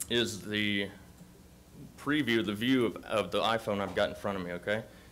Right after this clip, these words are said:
All right, so what we're gonna do is we're gonna go into the app. Pretend for right now I'm in a, actually I'm in a testing platform, just so you know.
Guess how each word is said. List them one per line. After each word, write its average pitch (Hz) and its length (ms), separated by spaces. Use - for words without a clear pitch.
All 117 80
right, 123 140
so 127 80
what 156 140
we're 170 80
gonna 151 180
do 131 180
is 117 120
we're 123 100
gonna 123 160
go 127 160
into 131 160
the 120 180
app. 101 220
Pretend 151 460
for 123 80
right 123 180
now 127 160
I'm 117 140
in 113 80
a, 98 160
actually 120 320
I'm 107 120
in 104 80
a 98 40
testing 101 400
platform, 92 460
just 90 160
so 92 60
you 90 60
know. 90 200